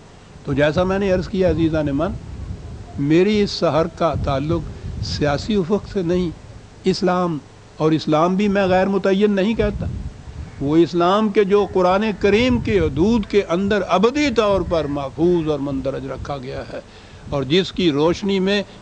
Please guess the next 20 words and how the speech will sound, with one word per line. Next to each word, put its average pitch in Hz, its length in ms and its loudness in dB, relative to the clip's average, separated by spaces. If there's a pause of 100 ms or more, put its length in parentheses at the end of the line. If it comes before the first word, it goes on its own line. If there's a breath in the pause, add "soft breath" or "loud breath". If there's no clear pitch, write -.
इस्लामी 208 720 2
ममलकत, 190 540 0 (100)
इस्लामी 160 420 -2
ममलकत 208 500 -2
याद 220 260 -2
रखिए, 208 340 -6 (480 loud breath)
इस्लामी 165 480 2
ममलकत 196 600 0
वो 185 180 6
होती 175 300 0
है 208 160 2
जो 202 200 4
पहले 202 340 2 (100)
ऐलान 160 380 2
करे 185 340 2 (360 loud breath)
कि 165 60 4 (100)
हमारा 170 520 2 (160)
हर 214 300 0
फैसला, 180 640 0
हर 180 240 0